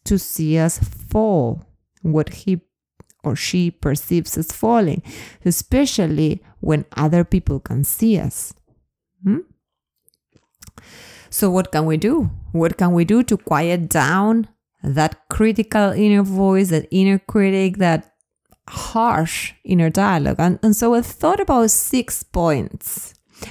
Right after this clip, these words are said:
And of course, we can go on about this topic forever because it's so, so deep. But let's focus on these six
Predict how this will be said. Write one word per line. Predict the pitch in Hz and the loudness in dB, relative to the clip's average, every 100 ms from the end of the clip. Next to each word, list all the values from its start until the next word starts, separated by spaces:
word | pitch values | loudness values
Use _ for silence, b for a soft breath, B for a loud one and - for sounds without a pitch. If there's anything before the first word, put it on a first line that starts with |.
| B | B
And | 185 | 2
of | 196 - | 2 0
course, | 269 294 262 | -2 0 0
we | |
can | 214 180 180 | 2 2 2
go | 202 202 196 | 4 4 4
on | 175 185 185 190 202 _ b b b b b b | 4 4 4 2 0 _ b b b b b b
about | 190 165 175 170 160 | -4 0 2 2 2
this | 170 - | -2 -2
topic | - 165 - - | -2 0 -2 -2
forever | - 131 160 277 - - - _ | -4 0 2 2 0 -2 -4 _
because | - - 156 156 | -8 -2 -2 -2
it's | 175 - | -6 -10
so, | - 180 170 | -4 0 2
so | 185 - 180 165 151 151 - - | 0 0 0 2 0 -2 -6 -8
deep. | - 247 190 143 - 131 B B B B B | 0 2 2 -2 0 0 B B B B B
But | 165 165 | -2 2
let's | 202 202 - | 2 0 -2
focus | - 208 202 190 | 0 0 2 0
on | 165 160 | 2 2
these | 165 165 | 2 0
six | - 151 - - | -2 -4 -4 -8